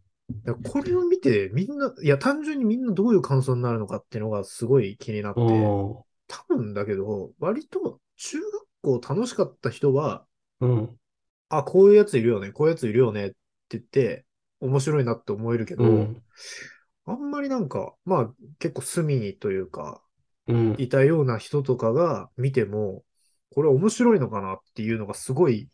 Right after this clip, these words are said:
Speaker 1: 疑問に思っちゃってさ。
Speaker 2: 結構キラキラしてるんですか？その、その人たちの学生生活が。
Speaker 1: いや、だから、キラキラしてる人も密着してるし、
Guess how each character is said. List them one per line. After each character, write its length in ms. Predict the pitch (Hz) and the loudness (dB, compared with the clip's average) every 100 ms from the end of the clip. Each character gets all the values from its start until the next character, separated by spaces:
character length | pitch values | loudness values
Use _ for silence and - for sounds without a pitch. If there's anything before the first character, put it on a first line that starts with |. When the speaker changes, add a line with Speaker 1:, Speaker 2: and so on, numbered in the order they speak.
| 131 | -10
Speaker 1:
疑 220 | 113 127 | -4 0
問 280 | 139 151 156 | 2 0 0
に 220 | 147 143 - | -2 -4 -6
思 180 | 135 135 | -2 -2
っ 100 | 135 | -4
ち 100 | - | -12
ゃ 20 | |
っ 40 | |
て 120 | - - | -20 -20
さ。 260 | - - - _ | -18 -18 -20 _
Speaker 2:
結 220 | - 220 | -2 2
構 200 | - 139 | 6 6
キ 160 | 131 170 | 8 8
ラ 120 | 170 | 8
キ 120 | - | 6
ラ 120 | 120 113 | 4 4
し 120 | - | 4
て 100 | 113 | 4
る 100 | 107 | 6
ん 40 | |
で 60 | 101 | 2
す 80 | - | -4
か？ 140 | - | -6
そ 160 | - 123 | 0 2
の、 160 | 127 | 2
そ 300 | 127 - 127 | 0 -2 2
の 140 | 131 127 | 2 0
人 220 | - 113 | -2 -2
た 140 | 110 | -2
ち 160 | 107 101 | -2 -4
の 380 | 98 95 - - _ _ - | -4 -4 -8 -12 _ _ -2
学 280 | 120 120 - | 0 0 0
生 260 | 127 120 | 2 4
生 200 | 117 120 | 4 2
活 300 | 117 101 101 | 2 0 0
が。 160 | 95 92 | -2 0
Speaker 1:
い 40 | 247 | 2
や、 120 | 214 | 4
だ 120 | 254 | 4
か 80 | 214 | 4
ら、 240 | 208 117 | 4 2
キ 140 | - 262 | 2 2
ラ 120 | 233 | 4
キ 80 | 175 | 4
ラ 120 | 131 | 2
し 120 | 123 | 0
て 80 | 151 | -4
る 80 | 147 | -4
人 220 | - 151 | -2 -2
も 220 | 147 123 | 0 0
密 200 | 117 127 | -2 -2
着 220 | 127 127 | -2 0
し 80 | 127 | 0
て 100 | 123 | -2
る 80 | 117 | -2
し、 380 | - 131 98 | 0 -2 -2